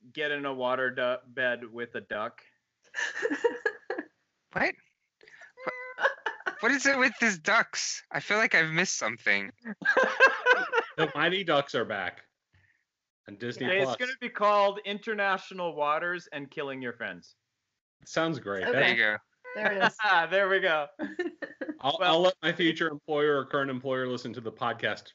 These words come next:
Speaker 4: find out the dirty details, and that, but they won't do that.
Speaker 2: <laughs>
Speaker 1: I'll give you a hint. It involves ducks.
Speaker 4: <laughs>
Speaker 3: Um,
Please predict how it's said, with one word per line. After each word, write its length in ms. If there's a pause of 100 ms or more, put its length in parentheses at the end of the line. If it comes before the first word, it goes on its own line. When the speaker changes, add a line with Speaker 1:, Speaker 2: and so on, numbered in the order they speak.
Speaker 4:
find 180
out 180
the 40
dirty 320
details, 440
and 100
that, 240
but 240
they 100
won't 220
do 180
that. 240 (480)
Speaker 2:
<laughs> 540
Speaker 1:
I'll 120
give 200
you 180
a 80
hint. 300
It 100
involves 640
ducks. 520 (540)
Speaker 4:
<laughs> 0 (4000)
Speaker 3:
Um, 280